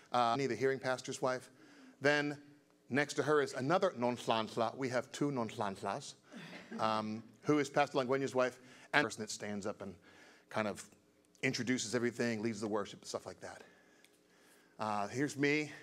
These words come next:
Um, I'm signing, "Thank you, God." We didn't actually intend or plan particularly that we were gonna be in deaf ministry. I know when we came through here last time, four years ago, we said we were kinda dip-,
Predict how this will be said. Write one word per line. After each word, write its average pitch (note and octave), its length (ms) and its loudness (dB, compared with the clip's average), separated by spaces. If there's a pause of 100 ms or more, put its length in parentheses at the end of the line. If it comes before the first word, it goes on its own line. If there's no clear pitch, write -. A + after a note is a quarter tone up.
(560)
Um, A2+ 480 0 (420)
I'm A#2+ 160 2
signing, B2+ 420 2 (100)
"Thank C#3 440 0
you, D3 80 2
God." C#3+ 360 2 (100)
We G3+ 140 4
didn't B3+ 200 4
actually E3 460 2 (120)
intend D3 640 4
or C3 360 4 (380)
plan C#3 640 2
particularly D3+ 440 2
that C3 100 2
we C#3 60 2
were C3+ 60 4
gonna C3+ 160 2
be B2+ 380 0
in B2 220 0
deaf - 420 -2
ministry. C3 540 0 (420)
I C3 100 4
know D3+ 140 4
when E3 100 2
we D3+ 80 0
came D#3 260 0
through E3 320 4
here D#3 240 0
last C#3 320 -2
time, C#3+ 240 0
four D3+ 240 0
years D3 240 0
ago, C3 300 2 (380)
we C#3+ 120 2
said D3 200 2
we D3 80 2
were C3+ 120 2
kinda D3 200 2
dip-, D3 200 2